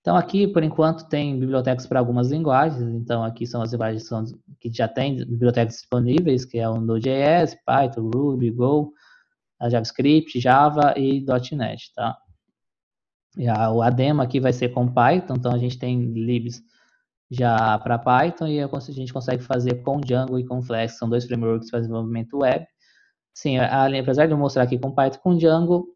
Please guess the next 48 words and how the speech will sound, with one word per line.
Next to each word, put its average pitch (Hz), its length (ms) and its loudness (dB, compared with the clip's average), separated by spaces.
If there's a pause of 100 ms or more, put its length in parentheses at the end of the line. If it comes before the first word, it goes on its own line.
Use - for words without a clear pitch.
(280)
eu 156 80 -16
não 143 140 -16
vou 131 220 2
entrar 127 240 0
em 120 60 0
detalhe 117 380 2
de - 100 -20
código 120 500 0
muito 113 380 -6
não, 110 220 -2
de, 107 180 -8
de, 107 240 -12
de - 140 -20
implementação, 135 580 2
é 151 60 2
mais 139 240 2
pra 143 100 -4
vocês 135 260 0
verem 127 220 2
como 131 180 -2
o - 20 6
A 127 80 4
P 123 100 -6
M 127 180 0
ajuda, 131 540 2
e 127 140 -6
o 127 60 -6
que - 140 0
eu 156 60 4
fizer 143 280 2
aqui 123 200 2
com 123 180 -4
Python 120 300 0
e - 40 -20
com 131 120 -12
Django, 127 340 0
vocês 127 260 -4
vão 127 120 2
conseguir 123 280 -4
fazer 120 380 -2 (380)
com 127 100 -2
aplicações 120 680 0
em 117 60 0
outras 117 260 0
linguagens 117 580 2
e 120 80 0
frameworks, 120 640 -2
tá? 110 240 -4